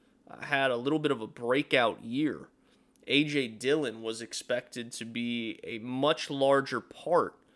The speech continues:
of the offense with, uh, Jamal Williams exiting for the Detroit Lions. And you had this,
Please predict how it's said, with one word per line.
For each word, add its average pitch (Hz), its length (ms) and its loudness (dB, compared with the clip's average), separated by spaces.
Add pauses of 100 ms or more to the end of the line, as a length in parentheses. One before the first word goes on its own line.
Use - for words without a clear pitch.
(680)
of 127 240 2
the 117 120 -2
offense 120 600 0
with, 113 320 -8
uh, 101 160 0
Jamal 120 400 2
Williams 127 680 2
exiting 117 580 0
for 113 600 -6 (680)
the 135 140 2
Detroit 135 540 0
Lions. 117 800 -2 (880)
And 120 680 4
you 123 540 -6 (220)
had 160 400 0
this, - 480 -6